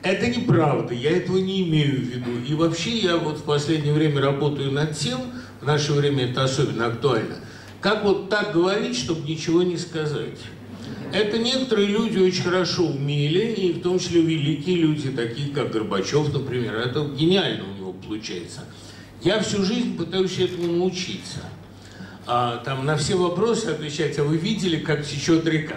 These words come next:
Ну, это, в принципе, можно. Или там: "Гуси летят, белый человек". Помните, как в моем любимом романе? Так, наверное, надо. Но, э, у меня это не всегда пока получается, но я работаю над этим.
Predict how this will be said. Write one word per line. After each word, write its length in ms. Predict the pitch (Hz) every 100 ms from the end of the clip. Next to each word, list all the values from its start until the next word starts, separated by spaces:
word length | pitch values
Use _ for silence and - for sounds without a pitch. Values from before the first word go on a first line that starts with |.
| -
Ну, 80 | 180
это, 260 | 220 247 185
в 120 | -
принципе, 540 | 226 254 - - 185
можно. 440 | 175 180 160 143 147
Или 140 | 185
там: 240 | 151 131 - - 147
"Гуси 360 | 233 262 240
летят, 480 | 185 165 165 151 -
белый 280 | 151 139 123
человек". 540 | 123 127 117 110 107
Помните, 320 | 175 190 175 -
как 180 | 117 117 - - - - - -
в 60 | -
моем 340 | 127 135 127
любимом 400 | 127 131 127 113
романе? 420 | 113 123 120 104 95
Так, 240 | 190 214 220
наверное, 560 | 233 220 220 208 202
надо. 480 | 180 151 120 95 92 107
Но, 320 | 143 180 180 165
э, 240 | 160 160
у 20 | 160
меня 300 | 165 190 196
это 160 | 180
не 140 | 175 160
всегда 340 | 175 160 160
пока 300 | 143 131 139
получается, 960 | 127 147 156 - 247 262 185 - 110 - - - -
но 120 | 143
я 240 | 151 214
работаю 680 | 220 208 170 196 151 - 98
над 240 | 104 117 117
этим. 400 | 175 - 139